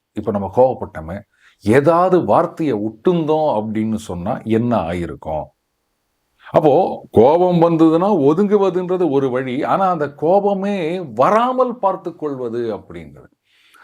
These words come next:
"எப்படி சார், கோபம் வராம இருக்குமா? நாங்கெல்லாம் என்ன உப்பு போட்டு சோர்த்தோம் இல்லையா? எங்களுக்கெல்லாம் வந்து கொஞ்சம் கூட ரோஷம் இருக்காதா?" அப்படின்னா,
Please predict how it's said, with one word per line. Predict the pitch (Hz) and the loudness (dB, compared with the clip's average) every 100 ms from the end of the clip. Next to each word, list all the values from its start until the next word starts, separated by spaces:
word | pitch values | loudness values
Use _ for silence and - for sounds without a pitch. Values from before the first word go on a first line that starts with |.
| _ | _
"எப்படி | - 156 143 | -2 0 0
சார், | 92 - | -2 0
கோபம் | - 175 180 143 | 2 2 2 0
வராம | 131 143 | -4 -4
இருக்குமா? | 104 80 78 82 | -6 -10 -10 -8
நாங்கெல்லாம் | 80 87 92 143 | -8 -6 0 0
என்ன | 139 127 | 0 -2
உப்பு | 120 127 170 | -4 -2 -2
போட்டு | 135 107 107 | -2 -2 -4
சோர்த்தோம் | 120 120 87 | -4 -4 -10
இல்லையா? | 71 73 78 82 - - _ _ | -10 -8 -6 -8 -12 -20 _ _
எங்களுக்கெல்லாம் | - 127 160 147 175 | -2 2 4 4 2
வந்து | 165 156 | 0 -4
கொஞ்சம் | 120 127 | -6 -4
கூட | 147 156 | -2 0
ரோஷம் | 117 139 175 165 | 2 0 0 -4
இருக்காதா?" | 110 101 95 92 90 | -8 -6 -6 -6 -8
அப்படின்னா, | 82 92 98 139 85 135 | -8 -12 -4 -4 -4 -10